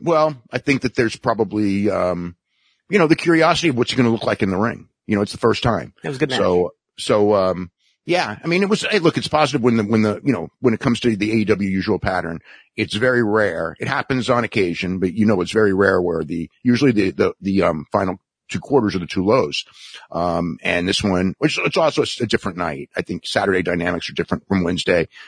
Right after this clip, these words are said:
Speaker 1: No
Speaker 2: And
Speaker 1: work
Speaker 2: this
Speaker 1: the
Speaker 2: doesn't
Speaker 1: next
Speaker 2: have
Speaker 1: day.
Speaker 2: the Big Bang Theory starting out high for those
Speaker 1: Right.
Speaker 2: early quarters and then sliding after.
Speaker 1: Right, right, right, right. Yeah. Yeah, but that's not, that's not so much on the demo, you know, 'cause the demo,
Speaker 2: True.
Speaker 1: the demo peak is usually not quarter one. The, the viewer peak very
Speaker 2: Right.
Speaker 1: often is. The demo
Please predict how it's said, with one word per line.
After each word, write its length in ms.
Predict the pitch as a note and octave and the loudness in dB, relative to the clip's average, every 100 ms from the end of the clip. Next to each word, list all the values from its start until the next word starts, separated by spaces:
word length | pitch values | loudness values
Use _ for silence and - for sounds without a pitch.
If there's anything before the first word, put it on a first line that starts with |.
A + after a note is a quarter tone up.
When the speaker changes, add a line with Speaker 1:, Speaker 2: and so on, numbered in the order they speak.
| - | 0
Speaker 1:
No 80 | G#2 | 2
Speaker 2:
And 100 | F#2 | 2
Speaker 1:
work 100 | G2 | 0
Speaker 2:
this 120 | C#3 | 0
Speaker 1:
the 60 | |
Speaker 2:
doesn't 140 | G2 G#2 | -2 0
Speaker 1:
next 60 | G2+ | -2
Speaker 2:
have 100 | F#2 | -2
Speaker 1:
day. 40 | |
Speaker 2:
the 60 | E2 | -4
Big 180 | F#2 | -4
Bang 180 | E2 E2 | -4 -4
Theory 280 | - D#2+ D#2 | -4 -6 -6
starting 340 | - E2 D2+ | -2 -2 -2
out 220 | D2+ D2+ - | -6 -8 -4
high 500 | - D#2+ D2+ D2+ - _ | -2 0 -2 -6 -12 _
for 140 | - F2 | -10 -8
those 160 | E2 | -4
Speaker 1:
Right. 100 | G2+ | -2
Speaker 2:
early 140 | F#2 D#2+ | -2 -4
quarters 420 | - D#2+ D#2+ F2 | -8 -6 -6 -8
and 100 | D#2+ | -12
then 140 | D#2+ | -10
sliding 420 | D#2+ - D#2+ - | -8 -6 -6 -6
after. 380 | F2+ - - G#2 _ _ - | -14 -12 -12 -14 _ _ -6
Speaker 1:
Right, 320 | A#2 B2 F#2+ | 0 0 2
right, 220 | F2 D#2 | 0 -2
right, 220 | C#2+ - | -6 -10
right. 220 | - - - | -10 -12 -10
Yeah. 220 | C#2 - - _ | -12 -12 -16 _
Yeah, 80 | G#3 | -2
but 60 | F#3+ | -2
that's 220 | A#3+ - | 0 0
not, 160 | A3+ | 0
that's 240 | F#3 - - | -2 -2 -2
not 120 | D#3+ | -2
so 100 | E3 | 0
much 180 | C#3+ D3 | 0 0
on 80 | B2 | 0
the 80 | |
demo, 440 | G2 G2+ G2+ - - _ - | 0 -2 -2 -8 -18 _ -4
you 100 | F#2 | -4
know, 120 | E2+ - | -4 -6
'cause 120 | - C3+ | -2 0
the 80 | |
demo, 320 | C#3 A3+ G#3+ D#3 | 2 2 2 0
Speaker 2:
True. 180 | F#2 | -2
Speaker 1:
the 100 | D#2+ | -2
demo 280 | C#3 A3 C4 | 0 2 2
peak 240 | - D#3+ C3 | 0 0 0
is 100 | C3 | 0
usually 280 | D3 A#2 | 0 0
not 220 | G#2 A#2 - | 0 -2 -2
quarter 240 | A2+ F#2+ | 0 2
one. 200 | G#2 F#2 | 2 2
The, 120 | E2+ | 0
the 120 | E2 | -2
viewer 240 | G2 B2+ D#3+ | 0 0 2
peak 200 | - E2+ | 0 0
very 200 | F2+ E2 | 0 -2
Speaker 2:
Right. 80 | D#2+ | -4
Speaker 1:
often 240 | D2+ B1+ | -8 -10
is. 200 | C2+ - | -10 -8
The 100 | G#2+ | -4
demo 240 | A#2 C#3 | 2 2